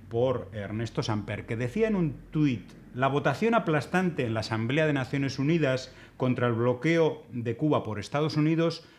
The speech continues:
no es una victoria moral, sino una preocupante señal de que puede más el interés hegemónico de un país que la expresión democrática de muchos países que son parte de un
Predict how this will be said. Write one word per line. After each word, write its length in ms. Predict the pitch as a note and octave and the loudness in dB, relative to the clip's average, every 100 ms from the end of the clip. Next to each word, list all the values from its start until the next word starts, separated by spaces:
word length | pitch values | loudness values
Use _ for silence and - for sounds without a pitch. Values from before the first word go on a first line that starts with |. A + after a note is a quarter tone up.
| - | -6
no 200 | A#2+ D#3 | 2 2
es 120 | F3 | 4
una 160 | F#3 E3 | 4 4
victoria 520 | C#3+ A#2 D3 C3+ C3 | 2 2 2 4 2
moral, 580 | B2+ C#3+ F#3+ C#3 G2 - - _ | 4 4 6 4 0 -8 -20 _
sino 400 | - - C3 C3+ | -14 -2 2 4
una 460 | D#3+ G#3 G#3 - - | 4 4 2 0 0
preocupante 1120 | D3 C#3 C3 B2 A#2+ A2+ - F#3+ F#3+ F3 F#3 | 2 4 2 2 -2 -2 0 0 0 -2 -2
señal 720 | F3 - A#2+ B2 C#3 D3+ D3+ - | -2 -2 -2 0 0 0 -2 -6
de 220 | A2 B2 | -4 -2
que 120 | C#3 | 0
puede 320 | C3+ D#3 F#3+ D#3+ | 0 2 4 4
más 480 | A2 F#2+ - - - | 0 -2 -8 -12 -6
el 200 | A#2+ A#2+ | -2 0
interés 760 | B2 A#2+ A2+ B2+ D#3+ D#3 - | 2 0 0 -2 -2 -4 -8
hegemónico 840 | B2+ A2 - A#2+ C3+ D3 A2 - G2 | -6 -6 -4 0 2 2 0 -4 -6
de 120 | G2+ | -2
un 180 | F3+ G#2 | 0 0
país 500 | B2 B2+ D3+ - - - - - - | -2 0 -2 -4 -14 -20 -20 -20 -8
que 120 | - C#3+ | 2 4
la 80 | |
expresión 500 | C#3+ - D3 C#3+ G#3+ | 4 2 0 2 4
democrática 920 | G3 D3+ D3 E3 G3+ G3+ F#3 F#3 F#3 - - | 4 4 4 2 2 0 -2 -2 -4 -8 -14
de 160 | G#2+ B2 | -4 0
muchos 320 | F#3 G3+ D3 | 2 0 -2
países 500 | - B2 C#3 C#3 C#3 | -2 0 0 -2 -4
que 180 | - A#2+ | -4 -4
son 300 | - F3+ D#3 | 0 2 2
parte 540 | - B2 B2 C3 - - - | 0 -2 -2 -6 -6 -12 -12
de 220 | G#2+ B2 | 0 2
un 260 | D#3 F3+ | 4 2